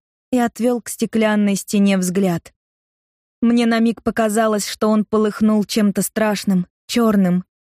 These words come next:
яростным. Я снова напряженно кивнула, а Жак,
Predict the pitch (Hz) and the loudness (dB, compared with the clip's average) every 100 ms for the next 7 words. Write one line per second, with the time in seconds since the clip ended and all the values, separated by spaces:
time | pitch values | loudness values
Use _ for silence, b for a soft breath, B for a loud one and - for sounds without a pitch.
0 | _ 196 202 214 202 - 202 180 180 - | _ 0 0 0 -2 -2 0 0 -2 -8
1 | _ _ _ _ _ 254 269 262 269 262 | _ _ _ _ _ 0 0 0 0 0
2 | 196 196 185 202 196 196 196 190 202 190 | 2 0 0 0 2 2 2 0 -2 0
3 | 214 226 202 190 - _ _ _ _ _ | 2 2 0 -2 -8 _ _ _ _ _
4 | 233 214 285 311 - | -2 0 -2 -4 -12